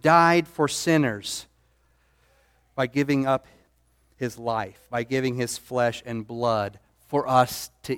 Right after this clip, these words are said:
eat, to partake of. Every time Jesus refers to his flesh and blood in John six, you should set before your mind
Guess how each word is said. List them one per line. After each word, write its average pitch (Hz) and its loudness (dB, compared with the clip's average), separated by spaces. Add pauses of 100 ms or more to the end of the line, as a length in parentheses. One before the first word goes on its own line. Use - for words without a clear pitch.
eat, 120 -10
to - -18
partake 120 -8
of. 95 -10 (760)
Every 196 8
time 214 6
Jesus 190 0
refers 190 2
to 151 -4
his 143 0
flesh 180 2
and 143 0
blood 151 6 (240)
in 156 4
John 160 4
six, 175 0 (220)
you 220 2
should 185 0
set 240 2
before 220 8
your 196 6
mind 156 2